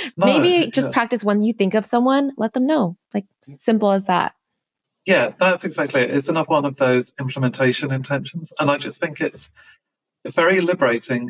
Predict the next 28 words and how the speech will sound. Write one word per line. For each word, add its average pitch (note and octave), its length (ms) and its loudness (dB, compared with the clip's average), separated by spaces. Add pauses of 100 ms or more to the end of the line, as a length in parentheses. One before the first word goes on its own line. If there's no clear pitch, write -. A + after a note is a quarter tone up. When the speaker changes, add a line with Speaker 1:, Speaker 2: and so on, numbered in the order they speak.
Speaker 1:
and, C3 360 0 (120)
yeah, C#3 220 4
it C#3 220 -2
can, C#3+ 440 -6 (260)
you D3+ 120 -2
know, A#2 180 0
only C#3 520 2
add A#2+ 260 0
joy A#2+ 200 2
to A2+ 160 -6
your - 80 -6
life. - 400 -6 (840)
Speaker 2:
I G#3+ 140 0
love G3+ 280 2
that. F3 460 -2 (600)
Amazing. A3+ 840 2
Okay, A3 240 2
so G#3 160 0
David, G#3 560 2
where G3+ 220 2
can B3+ 160 -4
we A#3+ 100 2
find G3 320 0
you G#3 80 2
online? F#3 680 -2 (580)
Speaker 1:
So F3+ 460 2
I'm C#3+ 180 0
on, C#3 500 0